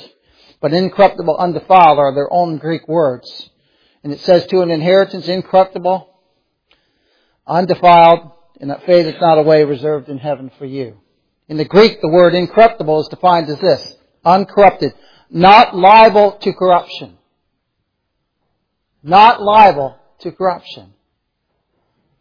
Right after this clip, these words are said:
Not liable to corruption or decay, and I love this word, imperishable. That's what the Greek word means for that.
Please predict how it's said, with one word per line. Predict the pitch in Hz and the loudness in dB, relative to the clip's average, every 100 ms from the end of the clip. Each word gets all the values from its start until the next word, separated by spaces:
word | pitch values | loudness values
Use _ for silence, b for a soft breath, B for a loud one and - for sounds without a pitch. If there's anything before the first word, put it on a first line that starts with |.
| _ _ _ _ _ _ _ _ _ _ _ _ _ _ _ _ _ _ _ _ _ _ _ _ _ _ _ | _ _ _ _ _ _ _ _ _ _ _ _ _ _ _ _ _ _ _ _ _ _ _ _ _ _ _
Not | 151 208 220 | 0 2 4
liable | 202 202 196 - | 4 4 4 -4
to | 185 | -8
corruption | - 208 208 - 196 | 0 2 2 -4 -4
or | 185 | -2
decay, | 185 - 156 143 135 _ _ _ | -4 -4 -2 -2 -8 _ _ _
and | 139 | -10
I | 143 | -6
love | 156 160 147 | -2 -4 -4
this | 160 - | -16 -16
word, | 131 131 _ _ - | -18 -18 _ _ -20
imperishable. | 143 139 135 107 92 _ _ _ _ _ _ _ _ _ _ _ _ _ _ _ _ _ 147 | -18 -18 _ -20 -20 _ _ _ _ _ _ _ _ _ _ _ _ _ _ _ _ _ -16
That's | 147 - | -14 -14
what | 175 | -16
the | - | -18
Greek | 131 151 - | -14 -12 -14
word | 127 117 _ | -20 _ _
means | _ _ _ | _ _ _
for | _ _ | _ _
that. | _ | _